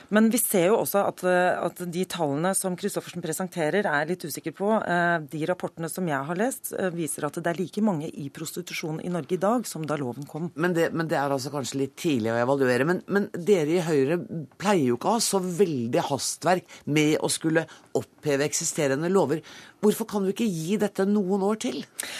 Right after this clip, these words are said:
Speaker 1: Vel, jeg er, for det første så er jeg helt enig med politiets kritikk av evalueringen. Den kommer for tidlig, og den var bestilt av den rødgrønne regjeringen, og har fått kritikk for både, eh,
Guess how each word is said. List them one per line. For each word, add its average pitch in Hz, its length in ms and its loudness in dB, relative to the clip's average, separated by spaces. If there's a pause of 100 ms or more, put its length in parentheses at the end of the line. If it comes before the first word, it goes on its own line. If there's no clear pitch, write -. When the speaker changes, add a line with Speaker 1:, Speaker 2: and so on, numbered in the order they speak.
(180)
Speaker 1:
Vel, 277 120 6
jeg 247 120 6
er, 240 400 0
for - 140 -6
det 233 80 -6
første - 180 -6
så - 140 -2
er 196 40 2
jeg 175 160 -2
helt - 40 -8
enig 147 240 0
med 139 160 -2
politiets 147 340 -6
kritikk - 440 -8
av 135 200 0
evalueringen. 151 640 -2 (240)
Den 196 200 2
kommer 160 380 -4
for - 160 -6
tidlig, 185 300 -2
og 262 60 0
den 208 100 0
var 185 120 0
bestilt 160 440 -8
av 160 60 -4
den 180 200 -4
rødgrønne 151 480 -2
regjeringen, 170 460 -2
og 208 100 -4
har 196 120 -2
fått - 240 -14
kritikk - 380 -8
for 185 220 -2
både, 160 640 -2
eh, 165 300 -2